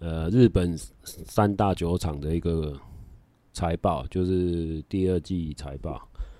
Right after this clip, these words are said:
那首先是在八月九号嘛，然后八月十号这几，这两天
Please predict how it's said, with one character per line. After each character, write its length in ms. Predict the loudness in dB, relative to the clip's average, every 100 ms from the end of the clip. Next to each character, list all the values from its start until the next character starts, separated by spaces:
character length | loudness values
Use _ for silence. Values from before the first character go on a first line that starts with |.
| -20 -20 -6
那 380 | 4 6 6 4
首 160 | 4 6
先 200 | 6 6
是 1080 | 6 6 6 6 4 2 0 0 -2 -2 -4 -8 -12 -14 -20 -20 -20 -14
在 440 | 0 4 4 4 2
八 260 | 2 6
月 240 | 8 8 6
九 240 | 0 -2
号 220 | 0 -2
嘛， 200 | -2 -8 -6
然 100 | 0
后 120 | 0
八 200 | 4 4
月 140 | 4
十 200 | 2 -2 -2
号 100 | 0
这 140 | -2
几， 180 | -2 -8
这 140 | 2 2
两 180 | 2 -4
天 240 | -6 -6